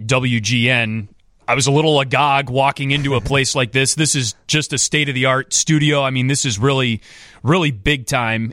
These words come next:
And yes, it, it reminds me of one of the first jobs that I had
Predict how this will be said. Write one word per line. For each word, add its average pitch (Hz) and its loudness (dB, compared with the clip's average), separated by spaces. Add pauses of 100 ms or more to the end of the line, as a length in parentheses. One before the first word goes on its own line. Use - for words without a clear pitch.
And 123 0
yes, 131 0
it, 135 -6
it 139 -2
reminds 127 0
me 135 2
of 123 0 (280)
one 151 2
of - 0
the 135 0
first 156 0
jobs 135 0
that 135 -2
I 123 0
had 131 0